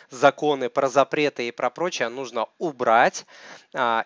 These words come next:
и дать возможность, а, людям оплачивать товары, услуги, делать переводы трансграничные и так далее, потому что сейчас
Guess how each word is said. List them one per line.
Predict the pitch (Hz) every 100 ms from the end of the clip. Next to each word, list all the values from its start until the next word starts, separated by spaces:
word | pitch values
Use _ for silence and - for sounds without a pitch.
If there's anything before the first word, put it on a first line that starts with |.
| -
и | 196 233 226
дать | _ 135 156 131
возможность, | 120 110 123 160 147 120 - -
а, | - 110 107
людям | 117 143 156 135
оплачивать | - 127 139 - 117 -
товары, | 110 107 135 147 131
услуги, | 113 107 - 143 131
делать | 110 123 120 107
переводы | - 120 110 131 156 139
трансграничные | 127 127 120 127 123 123 - 117
и |
так | 110 117 107
далее, | 143 175 147
потому | - 113 135
что | -
сейчас | 117 120 - 180 -